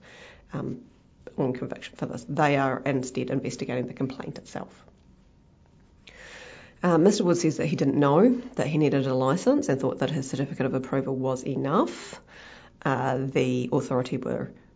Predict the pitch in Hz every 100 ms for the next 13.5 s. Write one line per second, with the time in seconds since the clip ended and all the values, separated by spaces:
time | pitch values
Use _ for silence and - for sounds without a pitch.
0 | - - 151 151 139 131 - 127 135 -
1 | 220 - 196 - - - - - - -
2 | 254 - 170 127 131 127 - - 127 123
3 | 135 127 135 165 220 226 - - 143 127
4 | 123 127 156 127 131 131 127 - 147 -
5 | - - - 123 120 117 120 120 120 -
6 | - 139 135 120 127 123 - 120 - 139
7 | 185 214 220 240 - - - - - -
8 | 127 147 135 123 123 131 147 - - -
9 | - 131 127 135 123 139 151 160 151 127
10 | 123 123 120 - 127 123 - - - -
11 | 123 123 127 - 135 - - - - 156
12 | 139 120 85 82 - - 123 135 - -
13 | 120 135 220 233 -